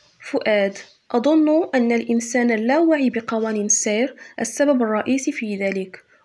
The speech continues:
ربما لأنهم يكثرون من شرب الخمر، أو إنهم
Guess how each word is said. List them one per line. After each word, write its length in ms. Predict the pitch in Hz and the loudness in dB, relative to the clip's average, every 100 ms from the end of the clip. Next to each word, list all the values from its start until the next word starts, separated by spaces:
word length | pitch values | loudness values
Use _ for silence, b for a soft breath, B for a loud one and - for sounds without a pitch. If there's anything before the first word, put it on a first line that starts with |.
| 208 | -2
ربما 420 | 202 190 208 208 | -2 0 0 0
لأنهم 540 | 196 208 202 196 202 | -2 -4 -4 -4 -4
يكثرون 640 | 190 190 - 202 294 339 | -6 -8 -4 0 2 2
من 140 | 285 240 | 2 0
شرب 300 | - 214 196 | -2 -6 -6
الخمر، 440 | 185 - 254 339 - b b b | -8 -6 -4 -4 -6 b b b
أو 100 | 262 254 | -2 0
إنهم 440 | 320 339 330 294 | 4 4 4 2